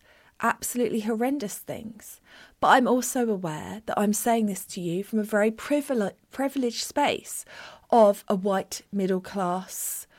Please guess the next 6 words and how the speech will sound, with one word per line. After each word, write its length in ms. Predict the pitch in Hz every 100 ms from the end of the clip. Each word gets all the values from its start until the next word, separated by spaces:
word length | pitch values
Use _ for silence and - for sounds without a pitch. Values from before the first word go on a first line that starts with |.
| - - _
um, 400 | 196 180 180 180 - _ _ _
British 500 | - 214 247 269 247
woman. 400 | 254 359 135 - - _ _ _ _ _ _ _ _ _ _ _
You 120 | -
know, 320 | 247 254 349 370
I've, 440 | 277 254 - -